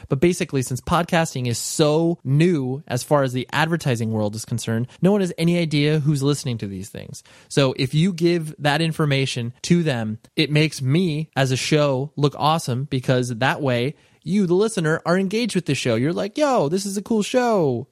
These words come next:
I think I want to contribute to it in some fashion." By you doing that, that really helps the show. I appreciate it. The, the last thing, I promise you the last thing, review the show and visit the website.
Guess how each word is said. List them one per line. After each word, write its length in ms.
I 80
think 280
I 100
want 240
to 100
contribute 520
to 120
it 140
in 120
some 240
fashion." 560
By 80
you 180
doing 260
that, 240
that 140
really 220
helps 240
the 100
show. 360
I 80
appreciate 440
it. 120
The, 140
the 180
last 400
thing, 220
I 140
promise 520
you 80
the 80
last 280
thing, 260
review 300
the 80
show 440
and 160
visit 200
the 80
website. 400